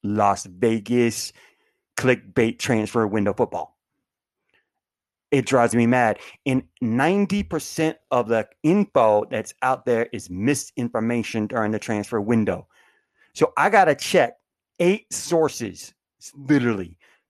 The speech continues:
to see if something is actually true. 'Cause eighty to ninety percent of it is garbage rumor nonsense.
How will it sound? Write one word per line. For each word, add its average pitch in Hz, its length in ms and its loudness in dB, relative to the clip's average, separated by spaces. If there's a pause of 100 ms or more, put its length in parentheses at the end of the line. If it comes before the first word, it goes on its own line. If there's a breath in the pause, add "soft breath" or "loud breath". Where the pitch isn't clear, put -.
(100)
to 135 100 -4
see 156 240 0
if 127 80 0
something 120 420 -4
is 104 140 -6 (120)
actually 120 640 -6
true. 104 440 -6 (280)
'Cause 117 200 -6 (320)
eighty 196 400 -2
to 147 100 0
ninety 151 340 2
percent 139 400 -2
of 113 80 0
it 110 140 -2
is 95 140 -6
garbage 131 600 2
rumor 113 460 2
nonsense. 90 640 -8